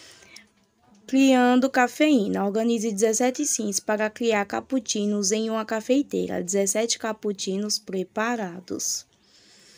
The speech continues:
Clica na cafeteira e clica na opção cappuccino.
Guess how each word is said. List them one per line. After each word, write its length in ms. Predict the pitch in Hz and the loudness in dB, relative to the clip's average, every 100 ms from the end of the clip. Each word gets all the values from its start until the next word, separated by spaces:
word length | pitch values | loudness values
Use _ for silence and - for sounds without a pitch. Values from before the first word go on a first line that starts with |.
| - - - | -20 -20 -14
Clica 260 | - 269 294 | -4 0 2
na 100 | 269 | 2
cafeteira 720 | 262 - 269 - 214 220 330 - _ _ _ - | -2 -4 -2 0 0 0 -4 -8 _ _ _ -8
e 120 | 262 233 | -4 -4
clica 260 | 233 254 | -2 0
na 100 | 247 | 0
opção 460 | 226 - - 233 247 | -2 -4 -2 -2 -4
cappuccino. 840 | - 214 - - 247 214 190 190 | -4 -8 -8 -6 -2 -2 -4 -6